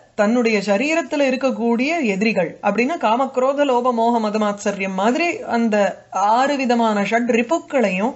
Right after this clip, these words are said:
எவன் ஒருவன் ந வினயந்தே, வினயந்தேன்னா அதை அடக்கவில்லையோ, அப்போ அவனால வந்து, அ, ப-, சபலமான இந்த ஷ-, இது, ப-, சப-, ம்,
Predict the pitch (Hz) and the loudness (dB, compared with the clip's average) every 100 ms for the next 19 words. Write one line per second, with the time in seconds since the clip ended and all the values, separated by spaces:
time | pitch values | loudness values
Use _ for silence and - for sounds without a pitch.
0 | - - - - 202 254 320 302 254 247 | -10 -20 -18 -4 0 2 2 2 2 2
1 | 262 320 302 - 208 254 277 226 240 247 | 0 -2 -8 -4 0 2 2 0 2 2
2 | 220 196 180 226 233 165 160 202 233 240 | 2 -2 0 0 0 -2 -4 -2 0 2
3 | 240 240 254 262 339 330 247 - - 208 | 0 2 0 0 -2 -4 -10 -18 -2 0
4 | 208 165 180 254 - 302 254 214 175 180 | 2 2 0 -2 -2 0 2 0 0 0
5 | 220 151 107 - - - - - - _ | 0 -2 -10 -20 -20 -20 -20 -20 -20 _
6 | 170 180 - 180 208 320 330 - _ _ | -2 -2 0 0 2 0 -4 -12 _ _
7 | - 185 202 202 233 320 302 226 240 302 | -2 2 4 2 2 2 2 2 0 0
8 | 349 - - _ - 226 202 190 185 185 | -4 -10 -18 _ -2 0 2 0 0 0
9 | 180 - 214 196 262 285 277 294 339 349 | 0 -2 -2 0 2 2 2 2 0 0
10 | 262 247 233 208 - 233 208 196 190 262 | 2 2 2 0 -4 0 0 0 0 2
11 | 240 190 170 202 190 202 196 269 202 208 | 2 0 -2 -2 0 0 2 0 0 -2
12 | 190 180 175 | -2 -4 -6